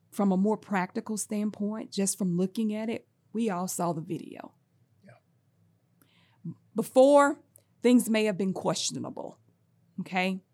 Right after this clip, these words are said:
Speaker 1: um, regarding what someone may have done, but we all saw it. It's hard to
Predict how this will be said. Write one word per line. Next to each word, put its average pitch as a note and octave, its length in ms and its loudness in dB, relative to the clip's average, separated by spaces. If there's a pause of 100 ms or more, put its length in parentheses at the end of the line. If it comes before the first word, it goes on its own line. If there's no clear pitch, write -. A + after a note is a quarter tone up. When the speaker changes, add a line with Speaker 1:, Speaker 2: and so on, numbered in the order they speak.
(720)
Speaker 1:
um, F3+ 260 2
regarding F#3 520 2
what F#3 200 2
someone F3+ 520 0
may E3+ 160 -2
have E3+ 160 -4
done, - 360 -8 (200)
but A3 120 4
we G#3 200 4
all D#3+ 140 -2
saw - 200 -8 (100)
it. - 60 -18 (1200)
It's A3 200 4
hard B3 520 0
to G3 160 -8